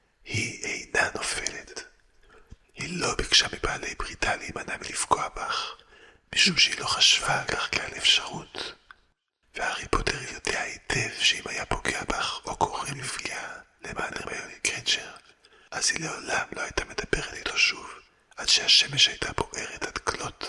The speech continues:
והכוכב האחרון היה נמוג מהשמיים. הקול היה עצוב מאוד כעת. היא באמת ילדה אדיבה. אדם כמותו אוכל רק לייחל להיות.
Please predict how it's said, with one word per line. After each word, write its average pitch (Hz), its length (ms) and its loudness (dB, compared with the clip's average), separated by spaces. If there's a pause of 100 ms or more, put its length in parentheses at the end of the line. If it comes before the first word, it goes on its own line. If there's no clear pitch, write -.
(140)
והכוכב - 500 -2
האחרון - 480 0
היה - 280 -6
נמוג - 560 -6
מהשמיים. - 800 2 (960)
הקול 110 520 6 (120)
היה 104 240 10
עצוב 131 460 6
מאוד 107 380 6
כעת. - 420 -6 (720)
היא - 140 -10
באמת - 500 -2
ילדה - 460 -6
אדיבה. - 400 -6 (640)
אדם - 360 -6
כמותו - 320 0
אוכל - 340 -2
רק - 280 -4
לייחל - 640 -2
להיות. - 640 -12